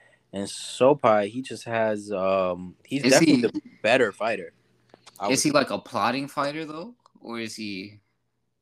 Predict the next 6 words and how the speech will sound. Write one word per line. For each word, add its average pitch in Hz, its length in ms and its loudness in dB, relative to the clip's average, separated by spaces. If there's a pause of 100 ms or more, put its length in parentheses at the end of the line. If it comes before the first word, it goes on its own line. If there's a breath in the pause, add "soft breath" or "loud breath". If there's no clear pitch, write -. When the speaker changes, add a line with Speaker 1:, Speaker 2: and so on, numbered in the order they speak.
(240)
Speaker 1:
He's 175 260 -2
a, 135 500 6
he's, 160 360 -6
he 156 160 -6
likes 160 320 2
countering. 147 720 -4